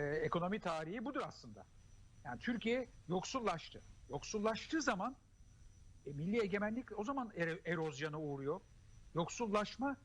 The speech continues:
milli menfaatlere zarar veriyor. Rakiplerimize alan yaratıyor. Bırakalım hadi rakipleri. Bir de daha ötesi var. Düşmanlar var. Her ülkenin olabilir. Türkiye'nin de var. Çok böyle abartmayalım. Sayı olarak, nicelik olarak çok büyük çevrelerden bahsetmiyoruz.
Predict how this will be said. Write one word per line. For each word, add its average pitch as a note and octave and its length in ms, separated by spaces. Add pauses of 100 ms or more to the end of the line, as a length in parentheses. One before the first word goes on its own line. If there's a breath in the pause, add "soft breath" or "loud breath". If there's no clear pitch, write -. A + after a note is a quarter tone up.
(140)
milli G#3+ 280
menfaatlere F3+ 640
zarar D#3 360
veriyor. D3 300 (300 soft breath)
Rakiplerimize G3+ 640
alan F#3+ 240
yaratıyor. D3+ 460
Bırakalım F#3 380
hadi C4 220
rakipleri. F#3 520 (580)
Bir C3 80
de D#3 160
daha G#3 220
ötesi A3+ 380
var. C#3+ 200
Düşmanlar F3+ 600
var. B2+ 280 (100)
Her D3 120
ülkenin B2+ 320
olabilir. G#3 420 (340)
Türkiye'nin F3+ 460
de B2 140
var. B2 140 (540)
Çok E3+ 220
böyle B2+ 120
abartmayalım. D3+ 600 (600)
Sayı E3 260
olarak, C#3 560
nicelik D3 400
olarak C#3 440 (380)
çok F#3+ 220
büyük F3 220
çevrelerden D#3+ 640
bahsetmiyoruz. G3+ 800